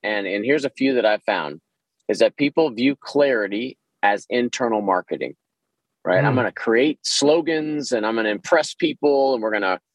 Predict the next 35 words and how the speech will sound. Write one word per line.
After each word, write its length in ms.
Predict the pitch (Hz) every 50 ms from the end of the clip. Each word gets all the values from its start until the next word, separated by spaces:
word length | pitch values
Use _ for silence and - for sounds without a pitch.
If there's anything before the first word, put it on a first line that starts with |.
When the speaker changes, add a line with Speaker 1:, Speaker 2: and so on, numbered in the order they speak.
| _ _ _ _ -
Speaker 1:
you 100 | 120 131
know, 140 | 127 120 117
we're 80 | 123
gonna 160 | 120 123 113 113
roll 200 | 143 170 185 180
out 200 | 170 170 - -
the 60 | 156
new 140 | 165 170 156
values, 540 | 147 156 147 147 143 135 127 117 110 -
and 80 | 113 110
we're 80 | 110 113
gonna 140 | 117 120
have 180 | 131 139 135 127
it 80 | 135 131
in 140 | 123 117
a 40 | 113
PowerPoint 540 | - - 139 131 131 123 - - 131 117 107
at 80 | 107 -
the 60 | 117
next 280 | 123 120 117 - -
all 140 | 127 117 113
staff 300 | 110 - - 117 104 104 -
meeting. 280 | 104 98 92 90 87 90
And 100 | 135 -
people 220 | 226 - 302 302
just 140 | 277 180 160
roll 180 | 170 165 165
their 160 | 156 156 156 175
eyes. 300 | 190 156 - 165 - -
They 100 | 143 165
don't 120 | 185 180
wanna 200 | 180 196 202 185
be 120 | 147 147
marketed 520 | 139 139 147 175 190 - 143 107 92 85 -
to, 180 | - 80 67